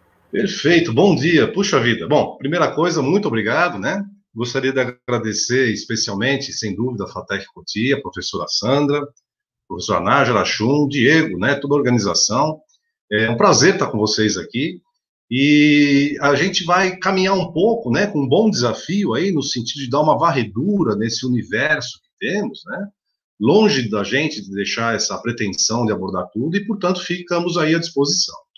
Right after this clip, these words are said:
tá? Agora, pra iniciar, I would like to say to my colleagues here that English is mandatory. Só pra iniciar, né, falamos aí, temos aí uma possibilidade muito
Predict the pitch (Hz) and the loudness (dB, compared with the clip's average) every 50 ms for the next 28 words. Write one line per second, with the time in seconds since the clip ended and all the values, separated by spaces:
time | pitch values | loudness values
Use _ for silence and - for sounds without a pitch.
0 | _ - 87 - 80 - _ _ _ _ _ _ - - - - - - - - | _ -8 -6 -6 -6 -6 _ _ _ _ _ _ -20 -20 -20 -20 -20 -20 -10 -4
1 | - 247 220 233 214 208 208 254 277 269 254 208 - - 151 170 220 240 202 123 | 0 2 4 4 4 4 4 4 4 4 4 4 4 4 2 4 4 4 2 2
2 | 95 - - _ _ _ _ _ _ _ - 175 233 220 214 196 190 190 220 208 | -2 -4 -10 _ _ _ _ _ _ _ 0 2 2 4 2 2 2 2 2 2
3 | - - 160 - - 185 190 196 190 - 165 160 165 165 160 147 117 104 98 98 | 0 -2 -2 0 2 2 2 0 0 -2 -2 0 0 0 0 -2 -4 -6 -8 -12
4 | 117 - - - 240 262 190 139 117 113 - 156 160 180 196 214 208 190 - - | -16 -12 -6 -4 -4 -2 -2 -2 -2 -2 -2 0 2 2 2 0 -2 -4 -8 -12
5 | - _ - 104 131 151 151 - - 160 170 185 175 190 185 180 - 165 143 123 | -20 _ -8 -4 -2 -2 -2 -2 -2 -2 0 0 2 0 0 0 -2 -4 -4 -4
6 | 117 123 151 160 139 123 120 - 110 104 95 87 80 - - _ _ _ _ _ | -4 -2 -2 -2 -2 -2 -4 -4 -4 -6 -6 -6 -8 -12 -16 _ _ _ _ _
7 | _ _ _ _ _ _ _ _ _ _ _ _ _ _ - - - 156 - - | _ _ _ _ _ _ _ _ _ _ _ _ _ _ -10 -4 -2 0 0 2
8 | 165 156 156 143 113 - 113 117 131 156 160 139 - - 117 135 151 147 - 113 | 2 2 2 2 0 0 0 0 0 0 0 -2 -4 -6 -4 -4 -4 -4 -4 -4
9 | 107 117 131 135 117 101 - 90 113 135 135 - - 113 110 104 101 110 117 120 | -2 0 0 0 0 -2 -4 -2 -2 -2 -2 -2 -2 -2 -2 -2 -2 -2 -2 -2
10 | 107 90 107 - - - - - 92 98 110 110 - - 127 156 - | -2 -4 -6 -8 -8 -10 -10 -12 -8 -6 -4 -4 -4 -6 -8 -10 -10